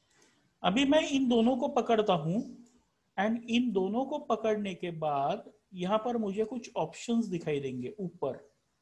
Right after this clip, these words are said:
properties में, जिसमें से पहला option है weld। तो ये weld क्या करता है मालूम क्या? ये जो अंदर के जो भी कुछ wires है,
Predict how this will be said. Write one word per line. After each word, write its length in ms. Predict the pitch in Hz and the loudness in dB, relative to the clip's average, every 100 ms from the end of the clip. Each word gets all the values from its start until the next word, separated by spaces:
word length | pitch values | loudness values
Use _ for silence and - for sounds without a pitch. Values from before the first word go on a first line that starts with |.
| _ - | _ -4
properties 600 | 170 165 180 175 170 143 | -2 0 -2 -2 -4 -4
में, 220 | 123 - - _ _ _ _ 185 | -6 -10 -20 _ _ _ _ -8
जिसमें 280 | 196 262 | -4 -2
से 140 | 247 285 | -2 0
पहला 420 | 277 202 220 240 | 4 6 6 6
option 340 | 233 - 226 | 4 0 0
है 160 | 220 240 | 0 0
weld। 520 | 202 180 180 147 123 113 - _ _ _ _ _ _ | -2 0 2 2 0 -6 -18 _ _ _ _ _ _
तो 80 | 233 | 0
ये 160 | 247 269 | 2 2
weld 420 | 240 233 277 285 | 2 2 2 -2
क्या 160 | 294 | -2
करता 340 | 294 254 240 233 | -2 -4 -2 -2
है 140 | 240 | 0
मालूम 340 | 233 220 220 214 | 2 2 0 -2
क्या? 180 | 180 | -2
ये 220 | 202 196 190 | -2 -2 0
जो 140 | 226 | -2
अंदर 560 | 233 175 185 196 226 240 | 0 0 2 2 0 0
के 220 | 240 226 | -2 -2
जो 160 | 214 | 0
भी 120 | 202 220 | -2 -4
कुछ 260 | 226 - | -8 -4
wires 520 | 180 165 185 208 - | -2 0 0 -2 -2
है, 260 | 139 120 | -4 -6